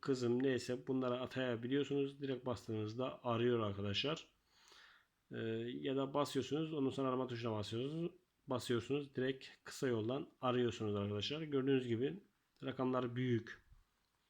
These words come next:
Harfleri büyük bir telefon. Kutumuzun içeriğinde ayrıyeten bir de bataryamız var arkadaşlar. Bataryamız da bu. Bataryamızı çıkardım.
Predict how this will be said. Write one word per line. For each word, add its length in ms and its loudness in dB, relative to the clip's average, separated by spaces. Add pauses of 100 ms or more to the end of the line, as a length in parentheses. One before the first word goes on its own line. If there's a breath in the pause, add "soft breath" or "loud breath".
(140)
Harfleri 520 -2
büyük 360 -2
bir 160 -4
telefon. 540 -4 (1400 loud breath)
Kutumuzun 480 4
içeriğinde 580 4
ayrıyeten 680 2
bir 180 4
de 220 4 (100)
bataryamız 680 2
var 140 6 (100)
arkadaşlar. 760 0 (520)
Bataryamız 520 0
da 180 -4
bu. 260 4 (640)
Bataryamızı 520 -6
çıkardım. 600 -2